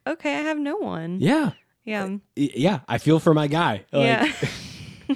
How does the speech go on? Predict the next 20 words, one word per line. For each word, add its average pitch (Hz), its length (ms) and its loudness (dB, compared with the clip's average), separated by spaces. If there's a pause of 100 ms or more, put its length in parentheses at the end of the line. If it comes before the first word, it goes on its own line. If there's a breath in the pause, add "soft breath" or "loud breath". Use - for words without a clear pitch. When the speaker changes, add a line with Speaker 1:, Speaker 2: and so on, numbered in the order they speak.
Speaker 2:
<laughs> - 120 -10
Dorian 156 420 6
didn't 143 260 2
deserve 139 400 2
that. 110 260 -4
He 147 140 4
did 151 120 4
nothing 151 380 4
wrong. 117 380 2 (100)
Speaker 1:
<laughs> - 80 -18
Speaker 2:
Absolutely 147 840 4
nothing 127 360 2
wrong. 104 340 0 (2000 loud breath)
Speaker 1:
Um, 220 340 -2
so 254 240 -2
in 247 420 -4
chapters 262 480 -4
ten 294 260 -6
through 320 200 -2
thirteen, 240 920 -4